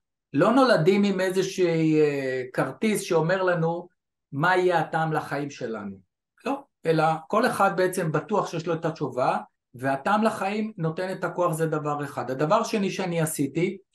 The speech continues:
התחלתי לצלול לכל מיני סיפורים של אחרים, אה, אם זה שואה, או כל מיני מגלי ארצות שנקלעו למצבים קשים ביותר, או כל מיני ניצולים מאסונות, אה, של מטוסים,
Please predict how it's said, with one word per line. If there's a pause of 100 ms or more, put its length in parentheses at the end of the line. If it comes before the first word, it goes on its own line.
(460)
התחלתי
לצלול
לכל
מיני
סיפורים
של
אחרים, (760)
אה,
אם
זה
שואה,
או
כל
מיני
מגלי
ארצות
שנקלעו
למצבים
קשים
ביותר,
או
כל
מיני
ניצולים
מאסונות,
אה,
של
מטוסים,